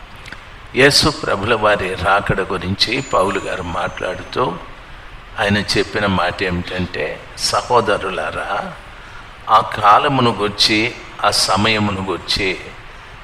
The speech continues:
మీకు రాయనక్కరలేదు. రాత్రి వేళ దొంగ ఏ రీతిగా వస్తాడో, ప్రభు కూడా, ప్రభు దినము కూడా ఆ రీతిగా వచ్చునని మీకు బాగుగా తెలియను" అని అంటాడు.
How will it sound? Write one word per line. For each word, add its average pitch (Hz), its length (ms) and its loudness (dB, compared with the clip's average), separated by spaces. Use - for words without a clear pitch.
మీకు 113 300 0
రాయనక్కరలేదు. 95 1200 2
రాత్రి 123 560 6
వేళ 110 280 2
దొంగ 101 560 4
ఏ 101 100 0
రీతిగా 95 460 -2
వస్తాడో, 95 760 0
ప్రభు 131 320 4
కూడా, 104 480 2
ప్రభు 107 280 2
దినము 104 440 2
కూడా 78 520 -2
ఆ 101 80 6
రీతిగా 104 440 2
వచ్చునని 87 760 -2
మీకు 101 240 -4
బాగుగా 90 680 -2
తెలియను" 92 760 -2
అని 104 200 2
అంటాడు. - 420 -6